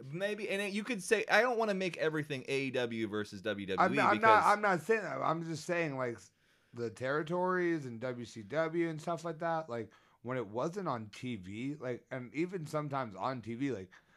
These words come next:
Speaker 2: that sh-, sh-, people would do shit like that all the time. You know what I mean? So it's not, like, a new thing and, like, M J F is breaking
Speaker 1: I understand.
Speaker 2: ground.
Speaker 1: I get, I get it. I understand M J F completely.
Speaker 2: And the reason why
Speaker 1: I
Speaker 2: I
Speaker 1: love him.
Speaker 2: The reason why I said eighties W W F is,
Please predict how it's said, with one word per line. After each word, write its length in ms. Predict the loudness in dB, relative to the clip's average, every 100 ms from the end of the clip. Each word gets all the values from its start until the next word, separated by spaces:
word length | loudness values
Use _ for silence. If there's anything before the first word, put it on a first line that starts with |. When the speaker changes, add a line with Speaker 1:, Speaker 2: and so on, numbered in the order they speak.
| _
Speaker 2:
that 260 | -4 -4 -4
sh-, 120 | -10 -16 -18
sh-, 200 | -12 -10 -6
people 160 | -6 -4
would 160 | -4 -2
do 160 | -2 -2
shit 160 | -2
like 140 | -6 -6
that 100 | -6
all 100 | -6
the 100 | -8
time. 280 | -10 -10 -12 -16
You 140 | -10 -6
know 80 | -4
what 80 |
I 80 | -4
mean? 240 | -4 -6 -4
So 320 | 0 0 -2 -8 -16 0
it's 200 | 0 6
not, 180 | 6 10
like, 260 | 8 6 2 -6 0
a 100 | 2
new 300 | 4 4 4
thing 320 | 2 0 0
and, 120 | -4
like, 200 | -4 -2
M 160 | -2 -2
J 140 | 0
F 160 | 0 -2
is 100 | -8
breaking 340 | -4 -2 0
Speaker 1:
I 160 | 4 4
understand. 540 | 4 2 0 2 2
Speaker 2:
ground. 540 | 6 8 10 8 6 2
Speaker 1:
I 200 | 4 4
get, 60 | 4
I 20 |
get 160 | 0 0
it. 180 | -2 -4 0
I 160 | 2
understand 420 | 2 -2 -4 -2 -2
M 140 | -2
J 140 | 0 -2
F 100 | -2
completely. 640 | -8 -6 -8 -8 -10 -12 0
Speaker 2:
And 180 | 2 4
the 120 | 6
reason 280 | 6 6 6
why 200 | 6 6
Speaker 1:
I 140 | 6
Speaker 2:
I 20 |
Speaker 1:
love 260 | 6 6 4
him. 120 | -2
Speaker 2:
The 100 | 2
reason 280 | 6 6 6
why 80 | 2
I 40 |
said 220 | 2 -2 -4
eighties 340 | -2 -2 -2 -4
W 300 | -4 -4 -4
W 460 | -6 -8 -10 -12 -16 -20 _ -4
F 360 | 2 2 2 -4
is, 300 | -10 -10